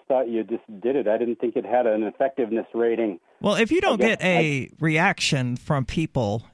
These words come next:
Speaker 2: you're not trolling well. I, I feel like
Speaker 1: I
Speaker 2: that's
Speaker 1: guess I'm
Speaker 2: probably
Speaker 1: not
Speaker 2: the
Speaker 1: worried
Speaker 2: best.
Speaker 1: enough. I guess I'm just not worried enough about what other people think.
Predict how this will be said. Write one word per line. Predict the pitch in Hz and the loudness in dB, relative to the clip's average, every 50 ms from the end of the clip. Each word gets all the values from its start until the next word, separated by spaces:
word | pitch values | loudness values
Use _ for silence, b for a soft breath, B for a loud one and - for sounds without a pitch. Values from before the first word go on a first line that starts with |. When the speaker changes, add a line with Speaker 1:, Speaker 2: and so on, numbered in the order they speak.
| - - | -4 0
Speaker 2:
you're | 151 160 160 151 | 2 2 2 2
not | 156 160 147 - - | 2 0 0 0 -4
trolling | - - - 156 143 131 123 123 - - | -6 0 0 2 2 2 0 -4 -4 -4
well. | - - - - - - - _ _ _ _ _ _ _ _ | -4 -4 -6 -6 -8 -12 -14 _ _ _ _ _ _ _ _
I, | 143 139 - 139 147 | -4 -2 0 2 0
I | 135 | 0
feel | - - 185 165 | 2 0 0 2
like | 160 160 151 | 2 2 2
Speaker 1:
I | 135 | 4
Speaker 2:
that's | 127 - - - - | 4 4 4 4 4
Speaker 1:
guess | 196 170 | 4 4
I'm | 151 151 | 4 4
Speaker 2:
probably | 151 139 | 4 4
Speaker 1:
not | - - | 4 4
Speaker 2:
the | - | 2
Speaker 1:
worried | 131 135 185 214 240 | 2 2 2 2 2
Speaker 2:
best. | 247 185 156 139 139 | 0 0 -2 0 0
Speaker 1:
enough. | 131 139 165 - - - _ _ _ _ _ _ | 0 0 0 -2 -8 -16 _ _ _ _ _ _
I | 170 185 185 160 139 | 2 2 4 2 2
guess | 120 113 107 104 107 151 160 175 180 - - | 0 -4 -12 -8 -4 0 0 0 0 2 2
I'm | 147 143 156 156 151 143 120 | 2 2 4 2 0 -2 -2
just | 95 120 160 180 - - 139 | -2 -2 -2 -2 -2 -4 -2
not | 131 135 156 185 185 - - | 0 2 2 2 0 -2 -2
worried | 120 123 165 214 247 233 185 139 135 | 0 0 2 2 2 2 0 0 0
enough | 123 123 123 147 - - | 0 2 2 0 2 0
about | 160 131 110 117 117 156 226 - - | -4 -2 0 2 2 2 2 0 -2
what | 107 110 113 123 131 156 - - - _ | -4 -2 0 2 2 2 0 -2 -2 _
other | 123 131 131 156 185 202 | 2 2 2 2 -2 -4
people | - - 139 143 - - 202 208 - - _ - | -4 -4 -6 -4 -2 0 0 -2 -2 -4 _ 0
think. | 269 302 311 269 147 - | 2 2 2 2 -2 -4